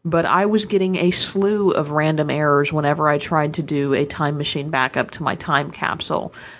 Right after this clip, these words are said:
I would get errors saying that the disk image was corrupted. I got errors that said the disk image couldn't be mounted. I got some kind of bizarre spotlight error saying that the index was in use.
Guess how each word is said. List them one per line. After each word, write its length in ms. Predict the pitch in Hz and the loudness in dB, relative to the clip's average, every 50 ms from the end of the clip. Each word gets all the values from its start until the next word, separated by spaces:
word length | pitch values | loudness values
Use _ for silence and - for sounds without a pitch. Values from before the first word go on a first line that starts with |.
| - _ - | -18 _ -2
I 120 | - 151 156 | 0 2 2
would 180 | 156 160 160 | 2 2 2
get 180 | 165 165 151 - | 2 0 0 2
errors 360 | 156 156 147 147 147 147 - | 2 4 4 4 2 2 0
saying 420 | - 165 151 143 139 143 143 147 | 2 2 2 2 0 -2 -2 0
that 220 | 147 139 127 - - | 2 2 2 2 0
the 80 | - | -4
disk 280 | 151 - 156 156 - - | 0 0 0 0 0 -2
image 340 | 160 147 143 143 - - - - - - - - _ _ _ _ _ - | -4 -2 -2 -2 -4 -6 -8 -10 -18 -20 -20 -20 _ _ _ _ _ 0
was 180 | 156 147 - | 2 2 2
corrupted. 680 | - - - 165 160 156 160 - - 220 214 143 - - - - - - | 0 -4 -2 2 2 2 2 2 2 2 2 2 0 -6 -18 -20 -8 -2
I 160 | - 160 160 | 2 2 2
got 220 | 160 160 151 151 - - | 4 2 2 2 2 2
errors 340 | 160 160 160 156 165 165 - | 2 4 4 4 2 2 0
that 120 | 160 - | -2 -2
said 220 | - - 156 143 143 | 0 2 2 2 2
the 60 | 143 | 0
disk 280 | - 143 147 - - | 2 2 0 2 0
image 280 | 151 147 143 139 - - | -4 -2 -2 -2 -4 -4
couldn't 260 | - 180 - 160 160 | -6 -6 -4 -2 -2
be 100 | 139 139 | 0 0
mounted. 600 | 131 131 131 135 147 165 - 180 214 240 233 220 - - - - - - - - | 0 2 0 0 0 0 0 0 0 0 0 -4 -8 -12 -18 -18 -18 -20 -8 -2
I 140 | - 165 156 | 0 0 2
got 240 | 170 165 160 - | 4 2 2 2
some 220 | - - 202 202 233 | 0 0 0 0 0
kind 240 | - - 226 202 190 | 2 0 2 2 2
of 160 | 165 165 175 | 0 0 2
bizarre 380 | 175 165 160 170 156 156 160 | 2 2 4 4 4 4 2
spotlight 720 | 175 - - - - 175 165 160 - 185 165 156 156 156 - | 2 0 -4 -2 0 2 2 2 2 2 2 4 2 2 0
error 300 | 160 160 156 156 165 180 | 0 2 4 4 4 2
saying 360 | 180 - - 165 147 156 156 | 2 0 0 0 0 0 -2
that 160 | 156 147 - - | -4 -4 -4 -4
the 80 | 139 - | -4 -2
index 540 | - 165 165 165 165 160 156 - - - | 0 0 2 4 4 4 2 2 -2 0
was 160 | 180 160 151 156 | 2 2 2 2
in 140 | 139 139 | 0 0
use. 520 | 147 143 147 143 151 170 185 - - - | 0 0 0 0 0 0 0 -2 -6 -14